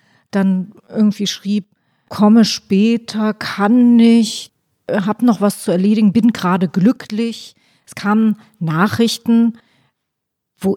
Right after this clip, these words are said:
Edith sich wunderte, weil sie sagt, das ist erstens nicht der Sprachgebrauch der Schwester und außerdem "bin gerade glücklich" passte ehrlich gesagt überhaupt nicht zu der Zeit,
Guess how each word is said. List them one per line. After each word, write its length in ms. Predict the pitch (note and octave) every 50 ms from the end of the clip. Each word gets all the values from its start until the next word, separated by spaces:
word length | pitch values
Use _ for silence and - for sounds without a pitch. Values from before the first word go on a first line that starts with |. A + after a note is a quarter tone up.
| - _
Edith 360 | - F#3+ G3+ G3+ A#3 A3 - -
sich 200 | F3 - - -
wunderte, 840 | D#3+ D3 D#3+ F3 G3 A#3+ A3+ F#3+ E3 D#3+ - - - E3 F3 F3 F3 F3+
weil 120 | F3 E3+
sie 120 | D#3+ E3+
sagt, 340 | D#3+ E3 D#3+ D#3 - - G3+ - _ _ _ _ _ _ _
das 160 | - D#3 D3+
ist 180 | E3+ D#3+ - - _ _ _
erstens 440 | - - E3+ E3 - - F#3 - -
nicht 200 | F3+ - - -
der 200 | F3 E3+ D#3+ - - F#3+ -
Sprachgebrauch 1300 | - - - - - - G3 G3 - - - - G3+ G3+ F#3+ - - - F3+ F#3+ G#3+ A#3+ B3 B3 - - - _ _ _ _ _ _ _ _ _ _
der 120 | - G3+ G3
Schwester 680 | - - G#3+ G#3 G#3+ - - - A#3+ A#3 A#3 A#3+ A#3+ - _ _ _ _ _ _
und 240 | - G3+ F#3+ - -
außerdem 500 | F#3 G3 - G#3+ E3+ F#3 F#3+ F#3 F3+ -
"bin 260 | - - G#3 G#3 G#3+
gerade 340 | - - F3 F3+ F#3 F#3 D#3+
glücklich" 460 | - E3+ G3+ G3+ - G3 F#3+ - -
passte 320 | - F#3 F3+ - - F#3
ehrlich 320 | E3+ C#3+ E3+ E3+ F3 - -
gesagt 340 | F3+ D#3+ E3+ E3+ - -
überhaupt 400 | A3+ F3+ F3+ E3+ F3+ F3 - -
nicht 240 | - F3+ E3 - -
zu 140 | - - E3+
der 160 | E3 E3 D#3
Zeit, 480 | - - - D3+ D3+ D#3+ E3+ - -